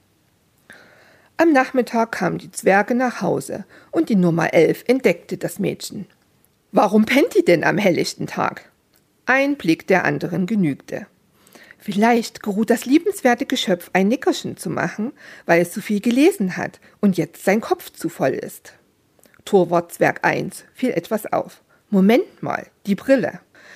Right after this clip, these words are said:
Ich dachte, sie hat ihre im Schloss vergessen.“ Er nahm ihr die Brille ab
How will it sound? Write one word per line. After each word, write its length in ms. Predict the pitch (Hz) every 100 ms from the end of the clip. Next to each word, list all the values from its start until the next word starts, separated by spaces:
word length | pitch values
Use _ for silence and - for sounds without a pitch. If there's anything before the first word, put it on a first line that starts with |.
| - -
Ich 160 | 202 -
dachte, 280 | 320 -
sie 140 | 233 190
hat 120 | 190 -
ihre 320 | 185 180 180
im 120 | 180
Schloss 320 | 214 277 - -
vergessen.“ 480 | 180 - - - - _ _ _
Er 120 | - 190
nahm 260 | 269 392
ihr 120 | -
die 100 | 175
Brille 400 | - - 190 202
ab 240 | - 226